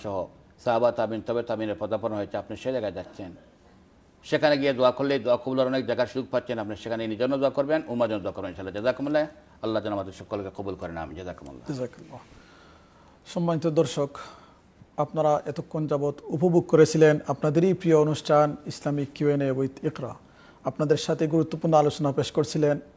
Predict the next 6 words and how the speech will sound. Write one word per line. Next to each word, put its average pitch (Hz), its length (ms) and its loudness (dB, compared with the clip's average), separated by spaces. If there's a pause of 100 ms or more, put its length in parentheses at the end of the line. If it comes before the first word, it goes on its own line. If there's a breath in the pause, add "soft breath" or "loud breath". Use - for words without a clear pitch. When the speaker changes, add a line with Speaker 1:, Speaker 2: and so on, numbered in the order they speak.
(120)
Speaker 2:
আপনাদেরই 147 520 2
মহান 147 300 0
ব্যক্তি, 156 280 0 (600)
আপনাদেরই 147 460 0
শ্রদ্ধাভাজন 139 540 2
ব্যক্তিত্ব 151 440 -6